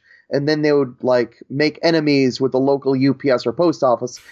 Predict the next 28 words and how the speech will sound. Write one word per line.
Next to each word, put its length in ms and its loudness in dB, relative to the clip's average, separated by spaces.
by 140 2
showing 380 0
up 220 0
there 160 2
with 160 0
thousands 420 -2
of 80 -12
games. 300 -2
And 100 0
I 60 2
didn't 300 0
want 140 2
to 40 0
do 160 0
that. 180 0
I 120 2
live 200 0
in 80 -2
a 240 0
pretty 340 0
small 560 0
New 80 -4
York 160 2
City 300 0
area, 340 2
one-bedroom 560 -2
apartment. 480 -2
I'm, 220 0